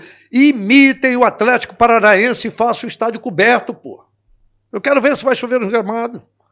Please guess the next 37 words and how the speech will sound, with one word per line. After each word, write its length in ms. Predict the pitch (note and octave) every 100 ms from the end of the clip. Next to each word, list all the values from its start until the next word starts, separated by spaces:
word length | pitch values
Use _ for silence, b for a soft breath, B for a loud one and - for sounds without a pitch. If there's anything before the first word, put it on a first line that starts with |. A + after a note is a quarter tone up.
| _ _ _ _ -
Já, 240 | A3+ C4+
olha, 200 | C#4 C#4
há 20 |
muito 320 | G3 D4+ D#4+ C#4+
tempo 400 | - A#3 B3+ G3
eu 20 |
falei 260 | F#3+ F3 C3
disso. 480 | C#3 D3+ - - b b -
Me 60 | F#3
chamaram 340 | A3+ A3 A#3
de 120 | G#3
doido. 680 | E3 D#3+ F#3 F#3+ A#2+ F#2 - _ - - _ _ _ _ _ _ -
Aliás, 300 | D3 B3 F#3+
uma 200 | G3+ F#3
vez, 260 | F#3+ A3 E3
no 140 | E3+
Bom 220 | B2+ F3+
Dia 160 | C#3+ F#3+
Pará, 340 | D#3 D3 F#3+
eu 140 | D#3 D#3+
cheguei 320 | F3 C#3+ F3+
a 40 |
dizer 680 | C#3+ B2+ D#3+ G3 C#3+ - - _ -
para 100 | D3+
um, 460 | C3+ B2 A2 B2
lá, 200 | B2+ E3
um 80 | C#3
infectologista, 920 | C3 - D#3 D#3+ C#3+ A#2 D3 F#3 D#3
falei 340 | C3 D3+ E3 E3
sobre 320 | - E3+ D#3+
a 40 | D3
vac-, 240 | C#3+ -
a, 120 | C#3
o 220 | C3+ C#3+ B2
negócio 260 | D#3+ E3
da 80 | D#3+
malária. 560 | D3+ C#3 F3 F#3 C3